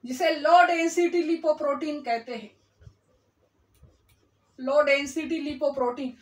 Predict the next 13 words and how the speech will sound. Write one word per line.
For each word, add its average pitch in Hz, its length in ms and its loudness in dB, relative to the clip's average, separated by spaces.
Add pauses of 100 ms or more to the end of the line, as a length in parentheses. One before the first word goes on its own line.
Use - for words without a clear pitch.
(180)
तो 285 80 -2
students, 359 540 0
एलडीएल 359 600 4
क्या 359 200 4
करता 320 300 2
है? 320 180 4 (140)
एलडीएल 370 440 0
store 349 380 2
करता 330 340 0
है 311 280 2 (380)
triglycerides 302 1040 2
को 269 160 0 (2000)
और 302 160 -2